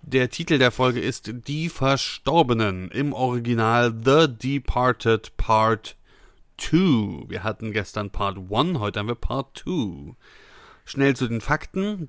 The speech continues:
Die Folge ist erschienen am neunundzwanzigsten elften zweitausendsiebzehn, vierundvierzig Minuten lang, Regie David Wellington und Drehbuch ist von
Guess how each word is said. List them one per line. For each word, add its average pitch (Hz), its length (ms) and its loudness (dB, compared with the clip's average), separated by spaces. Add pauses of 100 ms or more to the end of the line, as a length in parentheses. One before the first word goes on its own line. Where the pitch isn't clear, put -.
Die 160 120 -4
Folge 135 300 2
ist 113 160 -6
erschienen 127 340 -2
am 113 120 0
neunundzwanzigsten 135 640 -2
elften 110 300 -6
zweitausendsiebzehn, 123 960 -2
vierundvierzig 170 600 -4
Minuten 135 340 -2
lang, 139 320 0
Regie 120 520 -2
David 113 520 2
Wellington 165 880 0 (680)
und 139 340 2 (200)
Drehbuch 117 760 2 (100)
ist 131 460 -2
von 113 440 -2